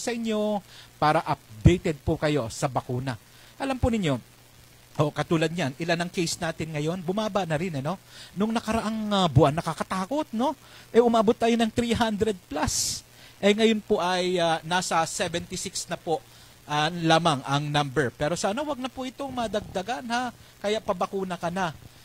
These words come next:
Pero pag bakunado ka, hindi naman nangangahulugan na hindi ka na magkakaroon ng ikangay, ah, me-, medyo pag hindi ka nagprotekta sa iyong katawan,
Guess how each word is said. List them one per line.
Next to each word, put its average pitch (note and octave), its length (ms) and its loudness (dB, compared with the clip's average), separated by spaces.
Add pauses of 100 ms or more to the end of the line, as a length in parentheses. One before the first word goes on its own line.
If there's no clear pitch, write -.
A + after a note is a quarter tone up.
Pero B3 160 -6
pag A#3 160 -6
bakunado G#3+ 560 -6
ka, C#3+ 240 -2
hindi A3+ 160 -10
naman A#3 240 -6
nangangahulugan D#3+ 880 -2 (400)
na F#3+ 160 -4
hindi F3+ 240 -2
ka F3+ 80 -2
na D#3 160 -4
magkakaroon C#3 720 -4
ng C3 280 -6 (280)
ikangay, B2 880 -4 (480)
ah, B2 400 -4 (240)
me-, C#4 240 -4
medyo B3+ 640 -8
pag G3 160 -4
hindi G#3+ 240 -6
ka G#3 160 -6
nagprotekta E3 800 -6
sa - 160 -10
iyong C#3 220 -4
katawan, C3+ 420 -2